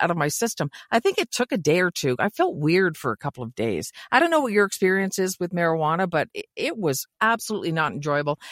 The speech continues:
And I found out since from a cousin of mine who has worked at a cannabis store that it's called greening.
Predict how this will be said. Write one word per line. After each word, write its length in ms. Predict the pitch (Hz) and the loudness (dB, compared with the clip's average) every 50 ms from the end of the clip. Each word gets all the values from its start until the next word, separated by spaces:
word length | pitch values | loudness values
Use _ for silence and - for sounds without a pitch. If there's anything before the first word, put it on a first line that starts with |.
| - - - | -12 -4 0
And 100 | 180 185 | 2 2
I 100 | 190 185 | 2 2
found 320 | - 233 233 285 285 262 | 2 2 2 2 4 2
out 180 | 254 214 - - | 2 2 2 0
since 360 | - 208 190 185 180 - - | 0 0 0 0 -2 -4 -6
from 200 | - - 170 160 | -4 -2 -2 -2
a 40 | 160 | -4
cousin 360 | - - 190 180 185 - 180 | -2 0 0 0 0 -2 -4
of 80 | 165 | -4
mine 320 | 165 151 139 143 147 143 143 | -2 -2 -2 -2 -2 -2 -2
who 320 | 151 147 143 139 143 143 - - - - _ | -2 -2 0 -2 -2 -4 -6 -12 -20 -14 _
has 200 | - 151 143 156 | -4 -4 -2 0
worked 280 | 160 180 185 185 - 180 | 0 0 0 0 0 -2
at 80 | 147 | 0
a 60 | 147 | -2
cannabis 460 | - - - 214 233 220 196 143 127 - | -2 -2 0 2 2 2 0 0 -4 -4
store 280 | - - 127 120 139 | -2 -2 -2 0 0
that 120 | 156 156 156 | -2 -2 -4
it's 180 | 175 170 - | -4 -4 -6
called 360 | - - 196 180 175 170 156 | -2 0 2 2 2 2 -2
greening. 720 | 143 170 160 185 214 226 214 196 143 107 98 104 101 110 | -2 0 2 4 4 4 4 2 2 0 -2 -4 -6 -8